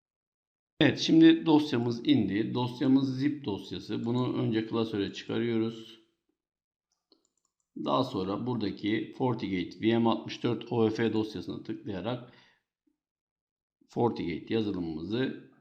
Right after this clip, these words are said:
bilgisayarımızdaki V M ware Workstation'a import edeceğiz. Virtual,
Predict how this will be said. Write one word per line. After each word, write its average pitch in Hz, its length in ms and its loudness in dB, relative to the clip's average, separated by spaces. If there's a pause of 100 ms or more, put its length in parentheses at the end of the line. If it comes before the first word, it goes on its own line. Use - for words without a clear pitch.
(240)
bilgisayarımızdaki 101 1400 -4
V 104 180 2
M 98 60 4
ware 90 200 2
Workstation'a 110 800 -2
import 104 500 -4
edeceğiz. - 460 -10 (380)
Virtual, 117 380 0